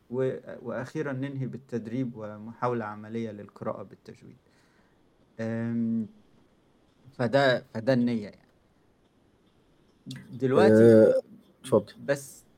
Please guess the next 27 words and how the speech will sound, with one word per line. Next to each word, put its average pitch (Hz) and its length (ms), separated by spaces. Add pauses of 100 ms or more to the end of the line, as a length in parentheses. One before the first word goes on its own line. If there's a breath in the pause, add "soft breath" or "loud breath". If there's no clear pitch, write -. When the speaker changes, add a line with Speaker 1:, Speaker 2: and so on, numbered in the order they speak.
(960)
Speaker 1:
يعني، 117 340 (640)
آه، 120 140 (300)
يا 127 120
ريت 170 380
نبدأ، 151 500
بس 160 260
هي 123 500 (140)
موضوع 123 580
يمكن 131 340
جانبي 135 340
شوية، 135 460 (100)
مش 113 180
الأساسي، 127 520
بس 131 280
لو 113 220 (180)
تقدر 139 360 (280 soft breath)
تقولي 139 340 (280)
أنا 113 200 (100)
ما 117 80
فهمتش 139 640
موضوع 120 420 (440)
عاصم، 131 500
فالروايتين 110 1400 (240)
دي 123 80
نقطة، 135 460
ونقطة 135 380
القراءات، - 520